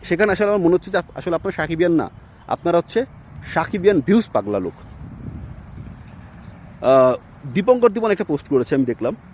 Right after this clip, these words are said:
পোস্টটা আমার খুব ভালো লাগছে যে সাকিবের সব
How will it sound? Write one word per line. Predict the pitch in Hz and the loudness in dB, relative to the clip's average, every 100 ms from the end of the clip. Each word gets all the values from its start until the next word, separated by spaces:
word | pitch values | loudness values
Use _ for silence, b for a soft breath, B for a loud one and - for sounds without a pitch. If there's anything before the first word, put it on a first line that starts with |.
| - - | -10 -6
পোস্টটা | 175 180 | -4 -4
আমার | 160 | -4
খুব | 156 | -4
ভালো | 127 120 | -2 -2
লাগছে | 90 - | -4 -8
যে | 113 117 104 B B B - - | -4 -4 -4 B B B -20 -8
সাকিবের | - 160 208 | -4 0 0
সব | 214 | 0